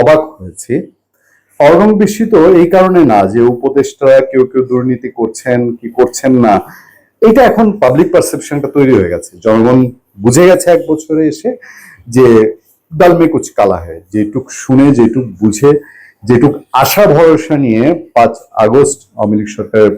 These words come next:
পর বাংলাদেশের মানুষের যাত্রা শুরু হয়েছিল এবং ভেবেছিলেন যে একজন নেতৃত্বে এখন নোবেল বিজয়ী একজন মানুষ, সবকিছুতেই একটা নতুনত্ব থাকবে এবং যে ট্র্যাডিশন, গত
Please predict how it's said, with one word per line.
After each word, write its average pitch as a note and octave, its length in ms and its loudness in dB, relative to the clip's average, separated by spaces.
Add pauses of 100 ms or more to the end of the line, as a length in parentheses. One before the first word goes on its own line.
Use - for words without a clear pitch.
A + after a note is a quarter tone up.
পর A#2 160 2 (100)
বাংলাদেশের G#2 460 0
মানুষের G#2+ 340 0 (480)
যাত্রা D3+ 360 0 (120)
শুরু F3+ 280 2
হয়েছিল G#2 400 -2 (220)
এবং C#3 120 0 (140)
ভেবেছিলেন C3+ 560 0 (420)
যে A2 120 -4
একজন G2+ 300 0
নেতৃত্বে C3+ 460 -2 (100)
এখন C3 160 -4 (140)
নোবেল A#2 260 2 (100)
বিজয়ী C3 260 2
একজন A#2+ 260 0 (100)
মানুষ, A2+ 220 -2 (720)
সবকিছুতেই A#3+ 680 0
একটা G#3+ 200 2
নতুনত্ব D3 380 -2 (140)
থাকবে F2 240 -12 (100)
এবং A#2 160 -4 (280)
যে A2 100 2 (160)
ট্র্যাডিশন, D#3 540 2 (640)
গত F3 140 0